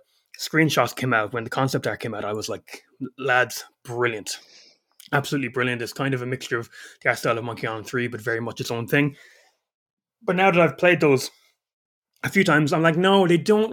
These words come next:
really capture the spirit of those original two games."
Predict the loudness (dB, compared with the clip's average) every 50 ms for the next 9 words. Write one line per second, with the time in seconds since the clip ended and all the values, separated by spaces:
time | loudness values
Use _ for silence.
0 | -4 -2 -2 0 0 0 0 0 0 0 -2 -6 _ _ _ _ _ _ _ _
1 | _ -20 -18 -8 -4 -4 -4 -4 -4 -2 -2 0 0 0 -4 -4 0 2 2 2
2 | 2 0 -2 -8 -18 _ _ _ _ _ _ _ _ _ _ _ _ _ _ 0
3 | 2 2 2 2 2 0 0 0 0 0 0 0 -2 -6 -6 -4 -4 -6 -4 -6
4 | -6 -8 -10 -14 -16 -18